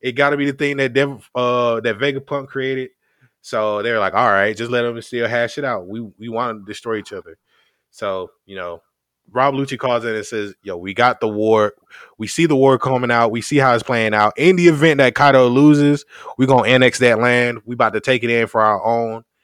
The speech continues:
And, you know, we just about to clean all of the pirates out that bit." So he's sending a whole bunch of government ships to them. And they're also like, you know, "One more thing. You gotta kidnap Robin. She's still, she's still the piece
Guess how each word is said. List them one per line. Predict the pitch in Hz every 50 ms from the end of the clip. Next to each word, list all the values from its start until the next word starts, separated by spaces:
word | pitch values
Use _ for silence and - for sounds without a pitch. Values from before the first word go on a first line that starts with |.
| _ _ _ _
And, | - 104 104 101 101 101 98 98 98 95 90 _ _
you | 107 101
know, | 95 95 95 95 95 - _ _ _
we | - 110
just | 107 113 107
about | 104 113 107 101
to | 101 98 95
clean | - - 120 110 110
all | 104 98 104 110
of | 110 107
the | 107 110 107
pirates | - 120 127 131 120 117 -
out | 170 180 -
that | 110 95 85
bit." | 92 90 85 _ _ _ _ _ _ _ _ _ _
So | _ - - 113 107 104 101 98 95 95 95 _ _ _ _ _ _ _
he's | - 131 -
sending | - - 175 175 175 175 165 160 143
a | 139 123
whole | 104 131 147
bunch | 135 139 127 -
of | 123 104
government | 117 117 113 107 104 104
ships | - - - 110 101 - -
to | - 101
them. | 95 95 90 92 - _ _ _ _ _ _ _ _ _
And | 110 110 107
they're | 110 107
also | 113 127 127 113 117 110
like, | 110 101 95 92 85 -
you | 101
know, | 98 95 95
"One | 87 104 131 139
more | 135 131 131
thing. | - - 120 117 113 110 110 107 _ _ _ _ _ _ _ _ _
You | 101
gotta | 113 107 104
kidnap | 104 - 139 135 123 120 120 117 107
Robin. | 101 110 107 104 98 92 92 90 92
She's | - - 123 117 107
still, | - - 135 135 135 135 127 127 120
she's | - - 131 117
still | - - 135 131
the | 120 117
piece | - - 123 110 104 - - -